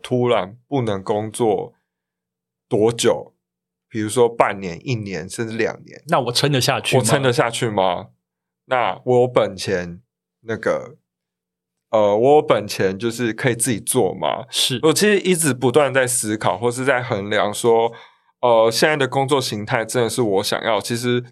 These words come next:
Speaker 1: 这过程我是一直不停的在用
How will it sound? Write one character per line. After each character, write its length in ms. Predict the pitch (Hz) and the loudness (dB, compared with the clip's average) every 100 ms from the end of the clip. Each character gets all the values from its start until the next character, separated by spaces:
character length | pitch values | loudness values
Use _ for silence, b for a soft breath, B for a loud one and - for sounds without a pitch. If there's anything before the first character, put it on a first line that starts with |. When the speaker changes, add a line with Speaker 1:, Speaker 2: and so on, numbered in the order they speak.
| _ | _
Speaker 1:
这 140 | 165 | -2
过 200 | 165 151 | 2 2
程 260 | 123 110 110 104 | 2 -2 -2 -4
我 60 | |
是 180 | 98 131 | -4 -4
一 120 | 143 | -4
直 160 | 127 113 | -2 -6
不 200 | - 131 | -6 -6
停 260 | 123 98 | -6 -6
的 180 | 101 98 | -2 -2
在 300 | 95 113 104 b b b b b _ - | 2 2 2 b b b b b _ 0
用 800 | 151 135 117 110 98 69 78 | 2 4 0 -4 -10 -12 -16